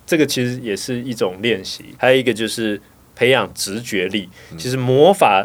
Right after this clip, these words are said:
Speaker 1: 师的这种能量，我们刚才讲有一些这个有关于你对一个事情的一个预感或者是判断力，那其实是跟人类的这个直觉有关的。
Speaker 2: 嗯，嗯，嗯。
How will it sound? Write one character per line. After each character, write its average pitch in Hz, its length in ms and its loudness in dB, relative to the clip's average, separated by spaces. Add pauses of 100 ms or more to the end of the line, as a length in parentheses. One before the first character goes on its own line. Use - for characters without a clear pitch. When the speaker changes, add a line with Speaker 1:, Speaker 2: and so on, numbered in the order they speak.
Speaker 1:
师 - 280 -6
的 120 120 2
这 117 120 -4
种 101 180 -4
能 90 160 -8
量， 107 140 -2
我 98 60 -2
们 107 60 -6
刚 120 80 0
才 123 60 0
讲 101 200 -2
有 95 120 -4
一 98 40 -6
些 127 220 -6 (360)
这 127 120 0
个 110 160 2
有 104 140 -2
关 123 240 0
于 104 240 -2 (840)
你 113 100 -8
对 151 220 4
一 143 100 2
个 143 80 4
事 147 220 0
情 98 300 -4
的 104 120 0
一 101 100 -2
个 107 100 -4
预 147 240 -4
感 92 260 -6
或 127 160 -4
者 101 120 -2
是 - 180 -6
判 113 340 -4
断 104 240 0
力， 101 200 -6 (720)
那 139 120 -2
其 135 180 -4
实 120 140 -6
是 120 200 -4 (320)
跟 127 200 2
人 104 220 2
类 123 120 2
的 98 120 -2
这 98 120 -2
个 98 80 -2
直 95 300 -10
觉 87 240 -8
有 95 160 -14
关 90 200 -10
的。 - 60 -16
Speaker 2:
嗯， 95 180 -10
嗯， 90 220 -10
嗯。 87 80 -16